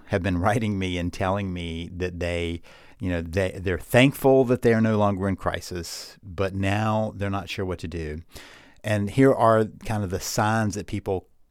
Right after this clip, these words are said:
repeatedly tell me of how they know that they're, like, you kinda stuck.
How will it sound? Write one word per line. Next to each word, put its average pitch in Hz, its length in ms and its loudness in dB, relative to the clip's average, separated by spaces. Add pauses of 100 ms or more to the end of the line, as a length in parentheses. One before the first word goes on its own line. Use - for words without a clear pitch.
(220)
repeatedly 113 680 -4
tell 104 280 0
me 82 340 -6
of 92 160 -10
how 110 260 0
they 104 160 2
know 87 400 0
that 82 200 -8
they're, 87 300 -4
like, 80 320 -6 (720)
you 92 80 -10
kinda 90 260 -10
stuck. - 480 -10